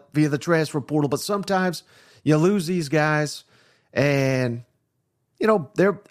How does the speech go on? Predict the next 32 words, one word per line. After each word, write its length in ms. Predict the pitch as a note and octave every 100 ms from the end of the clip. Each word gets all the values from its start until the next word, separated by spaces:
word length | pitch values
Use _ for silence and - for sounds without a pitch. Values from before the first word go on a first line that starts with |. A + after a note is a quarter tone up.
| -
a 60 | D#3+
lot 180 | G3+
of 60 | A3
these 180 | G3+ D#3
guys 260 | F#3 F#3
are 80 | E3
more 280 | D3+ E3 D#3+
eye 280 | C#3 D#3+ D#3
than 200 | C3+ A#2+
team, 340 | C#3 G2 - _ _ _ _
and 140 | - C#3
that 140 | E3
was 160 | D3+ C#3
evident 360 | C#3+ G2+ D#2+ - _ _ _ _ _ -
the 100 | B2+
last 280 | C#3 C#3 -
couple 240 | C#3 C3+
of 60 | B2+
years 240 | C3 A2+
in 100 | A#2
College 320 | C3 C3 A2+
Station 340 | - C3+ A2+ G#2
'cause 140 | B2+
they 120 | D3+
had 120 | E3+
a 60 | B2+ A#2+
hell 160 | D#3
of 80 | F#3+
a 40 | F#3
lot 220 | F3 E3+
more 180 | E3 D#3
talent 440 | D3+ D#3 D3+ -